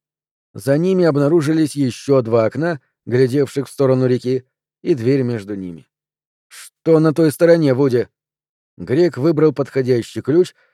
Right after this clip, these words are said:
и когда дверь со скрипом открылась, мужчины увидели перед собой маслянистую реку.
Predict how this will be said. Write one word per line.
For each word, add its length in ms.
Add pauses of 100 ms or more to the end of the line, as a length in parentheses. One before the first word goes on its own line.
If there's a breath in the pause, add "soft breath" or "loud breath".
(240)
и 100
когда 320
дверь 300
со 160
скрипом 440
открылась, 560 (420)
мужчины 420
увидели 420
перед 240
собой 280
маслянистую 800
реку. 360